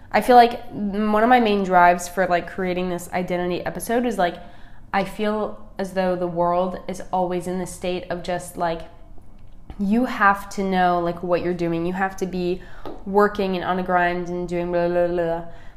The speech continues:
Like, can't we all just relax? Like, just relax for a second. Like,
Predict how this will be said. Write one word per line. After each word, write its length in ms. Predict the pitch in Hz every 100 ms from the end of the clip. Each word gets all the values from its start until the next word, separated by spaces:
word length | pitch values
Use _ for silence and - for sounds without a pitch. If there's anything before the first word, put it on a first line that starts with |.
| -
Like, 340 | 208 208 -
can't 200 | - 302
we 100 | 330
all 120 | 330 302
just 180 | 269
relax? 640 | 202 185 165 160 - - -
Like, 140 | 220
just 220 | 220 262 -
relax 420 | 185 120 - -
for 80 | 185
a 60 |
second. 460 | - - 110 170 -
Like, 200 | 190 170